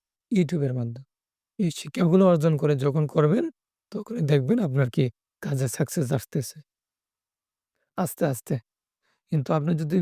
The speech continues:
প্রথমেই যুক্ত হয়ে এক কোটি টাকা, হাজার হাজার টাকা ইনকাম করতে হবে, পারবেন না। সম্ভব না। দুই দিন কাজ করবেন,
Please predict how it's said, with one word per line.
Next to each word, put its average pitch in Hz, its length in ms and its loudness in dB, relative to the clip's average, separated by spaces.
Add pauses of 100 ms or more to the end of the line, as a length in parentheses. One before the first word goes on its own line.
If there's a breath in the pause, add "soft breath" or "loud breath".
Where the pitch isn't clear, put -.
(280 soft breath)
প্রথমেই 202 560 4
যুক্ত 143 280 -2
হয়ে 165 160 4
এক 147 120 2
কোটি 160 240 0
টাকা, 147 220 0 (480)
হাজার 165 260 2
হাজার 147 220 0
টাকা 147 220 0
ইনকাম 147 300 0
করতে 135 200 -4
হবে, 127 160 -2
পারবেন 127 320 -4
না। 120 140 -18 (580)
সম্ভব 175 320 0
না। 139 140 -2 (120)
দুই 165 120 2
দিন 151 180 0
কাজ 160 220 0
করবেন, 156 300 -2